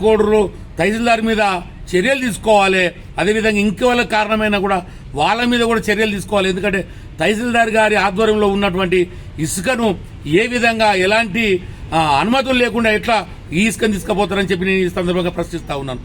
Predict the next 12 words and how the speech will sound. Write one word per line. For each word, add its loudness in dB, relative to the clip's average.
Already 0
దాన్ని -2
పట్టుకున్నదే 0
అక్రమంగా 0
తరలిస్తున్నటువంటి 0
ఇసుకని, -2
ఆ 2
తరలించే 0
అక్రమ 2
ఇసుకను 0
కూడా 2
అక్రమంగా 2